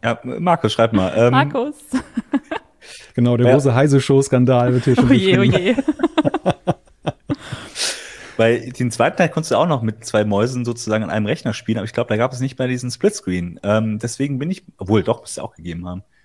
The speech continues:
Speaker 1: Vielleicht ist es wirklich nicht exklusiv gewesen. Das könnte natürlich meine,
Speaker 2: Also,
Speaker 1: ah, Selbstsicherheit, ah, hat
Speaker 2: also
Speaker 1: mich dann
Speaker 2: Markus
Speaker 1: reingeritten.
Speaker 2: hatte, Markus hatte mir zur Lösung mitgeteilt, der erste Teil verfügt über einen Siedlungsmodus,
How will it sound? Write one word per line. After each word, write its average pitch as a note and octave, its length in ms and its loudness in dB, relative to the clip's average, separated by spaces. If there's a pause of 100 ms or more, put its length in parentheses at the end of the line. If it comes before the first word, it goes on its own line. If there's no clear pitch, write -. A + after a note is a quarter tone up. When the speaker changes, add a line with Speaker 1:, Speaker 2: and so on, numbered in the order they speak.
Speaker 1:
Vielleicht B2 180 0
ist E3+ 120 0
es D3 100 -4
wirklich F3+ 220 2
nicht C#3+ 60 -2
exklusiv D3 420 -4
gewesen. F2+ 380 -8
Das - 200 -10
könnte D#3+ 240 -2
natürlich C#3 500 -8
meine, B2 540 -6 (560)
Speaker 2:
Also, A3+ 200 -6
Speaker 1:
ah, A#2 140 4
Selbstsicherheit, C3 840 0 (100)
ah, A#2+ 160 0
hat A2+ 40 2
Speaker 2:
also A#2 160 2
Speaker 1:
mich A3+ 80 4
dann A3 60 4
Speaker 2:
Markus A3 160 0
Speaker 1:
reingeritten. A3 500 2
Speaker 2:
hatte, - 120 -10
Markus A#3+ 340 0
hatte B3+ 180 -4
mir G#3+ 140 -4
zur G#3+ 160 -6
Lösung A3+ 320 -2
mitgeteilt, C#4 680 -6
der A3 160 -2
erste - 260 -4
Teil A#3+ 220 -2
verfügt B3 380 -6
über A3 220 -2
einen G3+ 280 -4
Siedlungsmodus, C#4 960 -4